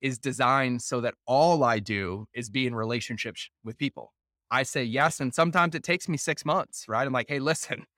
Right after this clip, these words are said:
<laughs> I'm slammed. I have a course launch. I have two events. I would love to come on your show. Can we schedule it out five months in advance?" But still to this day, I have yet to say no to absolutely any show. And I, I wanna give weight and credence to that, because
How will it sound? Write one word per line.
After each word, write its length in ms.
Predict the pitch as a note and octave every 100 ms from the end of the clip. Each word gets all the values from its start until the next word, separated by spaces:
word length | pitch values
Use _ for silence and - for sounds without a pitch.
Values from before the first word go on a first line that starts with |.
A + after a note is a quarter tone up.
| _ _
<laughs> 300 | _ _ -
I'm 160 | B2+
slammed. 600 | B2 - D3+ D#3 E3 E3+ - _ -
I 80 | A#2
have 100 | A#2
a 40 |
course 340 | A#2 E3+ E3 -
launch. 280 | E3 D#3 C3+
I 60 |
have 180 | A#2 A2+
two 200 | - C#3
events. 400 | A#2+ C#3 D#3+ E3 -
I 120 | D3
would 140 | D3 C3+
love 380 | B2+ C#3 D3+ -
to 80 |
come 220 | - D3 C#3
on 100 | C3+
your 140 | B2+
show. 280 | - C#3 A#2+
Can 140 | -
we 80 | A#2+
schedule 400 | - C3 A#2+ B2+
it 60 | A#2+
out 140 | A2
five 220 | A#2+ A2
months 240 | A#2+ A#2 A#2
in 40 |
advance?" 440 | G#2+ A2 C3+ A2+ -
But 140 | A#2+
still 320 | - - D3 D#3
to 120 | D3+
this 220 | D3+ -
day, 360 | C3+ C3 F#2 - _ _ _
I 80 | A#2+
have 200 | B2 A#2+
yet 300 | A2 C3 -
to 100 | -
say 200 | B2 B2+
no 420 | A#2 A2+ A#2+ D#3+ E3+ _ _ _
to 180 | - C#3+ -
absolutely 540 | B2 B2 - C3+ A#2+
any 180 | A#2 A2
show. 540 | - C3+ D#3 A#2+ F#2+ -
And 340 | A2+ A2 A2 - - -
I, 160 | A#2+ -
I 200 | G#2 A#2+
wanna 300 | B2+ C#3 D3
give 240 | B2+ C#3 B2
weight 300 | A2+ C3+ C#3
and 120 | B2
credence 460 | - C#3 F3 C#3 -
to 120 | G#2
that, 240 | F#2 E2 -
because 600 | A#2 C3+ B2 A#2 -